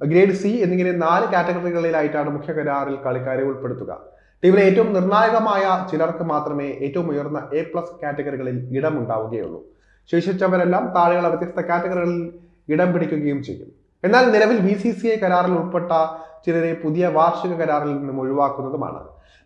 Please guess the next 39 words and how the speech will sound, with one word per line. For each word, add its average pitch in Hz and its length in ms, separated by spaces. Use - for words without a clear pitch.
ബി 175 100
സി 196 160
സി 185 160
ഐ 190 140
ചീട്ടുകീറാനിടയുള്ള 180 880
മൂന്ന് 180 300
താരങ്ങൾ 196 340
ആരൊക്കെയാണെന്നാണ് 151 580
ഈ 143 40
ഘട്ടത്തിൽ 139 380
പരിശോധിക്കുന്നത്. 139 720
ടി 196 100
ട്വന്റി 208 180
സ്പെഷ്യലിസ്റ്റും 196 640
അഗ്രസീവ് 180 400
വിക്കറ്റ് 185 220
കീപ്പറുമായ 180 500
ജിതേഷ് 165 400
ശർമ്മയാണ് 147 640
ബി 160 140
സി 196 160
സി 190 140
ഐയുടെ 151 280
മുഖ്യ 147 260
കരാറിൽ 147 360
നിന്നും 135 380
പുറത്ത് 165 520
പോകാനിടയുള്ള 135 760
ഒരാൾ. 143 360
നിലവിൽ 190 260
ബി 190 140
സി 220 140
സി 196 140
ഐയുടെ 196 200
ഗ്രേഡ് 175 300
സി 185 260
കരാറിലാണ് 170 380
അദ്ദേഹം 147 320
ഉൾപ്പെട്ടിട്ടുള്ളത്. 156 640